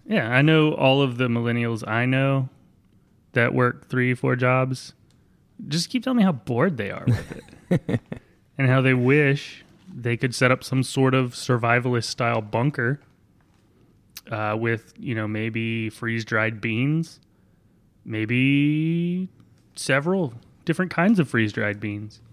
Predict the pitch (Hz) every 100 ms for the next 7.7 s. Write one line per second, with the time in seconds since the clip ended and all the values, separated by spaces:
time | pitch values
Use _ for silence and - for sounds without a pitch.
0 | - - - - - - 104 98 92 87
1 | - - - - - - _ _ _ _
2 | - - - _ _ _ - 113 131 113
3 | 101 101 101 - 90 87 85 - 92 -
4 | - 101 - - 90 90 - _ - -
5 | 98 87 87 82 82 85 82 - - _
6 | _ - _ _ 202 180 143 156 147 160
7 | 151 196 165 135 131 131 -